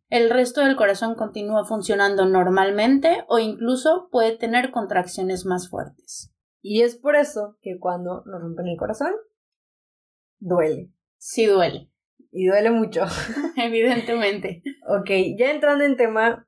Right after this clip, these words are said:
Speaker 2: este, te quería preguntar a ti, Bert, ¿alguna vez te han roto el corazón?
Speaker 1: Ya perdí la cuenta. La neta, ya perdí la cuenta de las, de las veces que he tenido el corazón roto.
Speaker 2: Yo, sinceramente, eh, me lo han roto dos veces.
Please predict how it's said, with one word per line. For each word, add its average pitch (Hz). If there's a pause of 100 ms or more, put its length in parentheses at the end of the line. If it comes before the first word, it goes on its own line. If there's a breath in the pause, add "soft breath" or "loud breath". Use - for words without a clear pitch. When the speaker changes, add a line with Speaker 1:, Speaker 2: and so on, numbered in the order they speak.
(140)
Speaker 2:
este, 185
te 202
quería 190
preguntar 208
a 196
ti, 180
Bert, 180 (200)
¿alguna 202
vez 220
te 233
han 214
roto 208
el -
corazón? 196 (840)
Speaker 1:
Ya 220
perdí 233
la 233
cuenta. 185 (360)
La 240
neta, 233
ya 233
perdí 240
la 240
cuenta 226
de 226
las, 202 (360)
de 208
las 190
veces 240
que 226
he -
tenido 220
el 196
corazón 190
roto. 175 (560)
Speaker 2:
Yo, 202
sinceramente, 214
eh, 185
me 185
lo 180
han 180
roto 190
dos 185
veces. 185